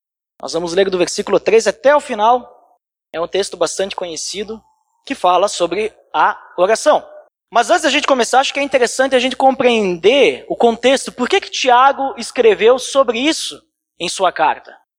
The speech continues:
Aliás, vocês sabem quem que é o Tiago que escreve esse livro? Esse livro não, porque é uma carta, né? Ele mandou uma carta, ãh, para as doze tribos dispersas entre as nações, isso vocês podem ver no início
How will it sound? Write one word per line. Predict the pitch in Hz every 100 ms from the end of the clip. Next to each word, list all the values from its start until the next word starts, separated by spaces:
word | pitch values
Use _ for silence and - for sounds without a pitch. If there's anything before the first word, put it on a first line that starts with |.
| _ _
Aliás, | - 269 311
vocês | 247 262 285
sabem | - 311 349
quem | 285 302 392
que | - 240
é | 240
o | 277
Tiago | - - 233 220
que | -
escreve | - - 180 233 196 151 117 _ _ _ _ _
esse | 160 -
livro? | 190 247 143 - _ _ _ _ -
Esse | 165 247
livro | 294 262
não, | 294 262
porque | 185 208
é |
uma | 220
carta, | - 240 233 - 170
né? | 190 233 175
Ele | 196
mandou | 196 190 262
uma | 262 220
carta, | - 175 180 - 269 339 - _ _ _
ãh, | 170 175 175 170 165 151 -
para | 190 185 175 143 110 - - _ _ _
as | 180 180
doze | - 269 359 240 240
tribos | - 277 294 233 175
dispersas | 196 - - 208 226 190 190
entre | 185 165
as |
nações, | 156 143 180 233 180
isso | 185 165
vocês | 165 160
podem | - 151 151 156
ver | 139 156 151
no | 147
início | 143 160 254 -